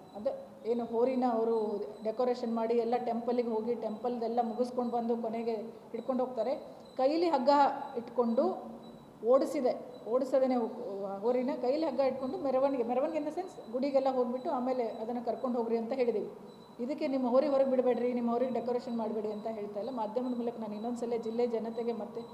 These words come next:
ಮತ್ತೆ ರಿಕ್ವೆಸ್ಟ್ ಮಾಡ್ತಾ ಇದ್ದೀನಿ. ಈಗಾಗಲೇ ನಾಲ್ಕು ಸಾವಾಗಿದೆ, ಫರ್ದರ್ ಈ ಥರದ್ದು ಯಾವುದು ಮುಂದುವರಿಬಾರ್ದು. ಹಾಗಾಗಿ ಬೆದರಿಸುವುದು ಏನಿದೆ ಅದನ್ನು ಬಿಟ್ಬಿಟ್ಟು, ನಿಮ್ಮ ಹೋರಿಗಳನ್ನ ಏನಿದೆ ಅದನ್ನು ತಗೊಂಡು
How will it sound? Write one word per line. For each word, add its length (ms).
ಮತ್ತೆ 260
ರಿಕ್ವೆಸ್ಟ್ 340
ಮಾಡ್ತಾ 240
ಇದ್ದೀನಿ. 180
ಈಗಾಗಲೇ 400
ನಾಲ್ಕು 420
ಸಾವಾಗಿದೆ, 640
ಫರ್ದರ್ 320
ಈ 100
ಥರದ್ದು 280
ಯಾವುದು 200
ಮುಂದುವರಿಬಾರ್ದು. 720
ಹಾಗಾಗಿ 600
ಬೆದರಿಸುವುದು 960
ಏನಿದೆ 300
ಅದನ್ನು 260
ಬಿಟ್ಬಿಟ್ಟು, 480
ನಿಮ್ಮ 260
ಹೋರಿಗಳನ್ನ 520
ಏನಿದೆ 280
ಅದನ್ನು 280
ತಗೊಂಡು 380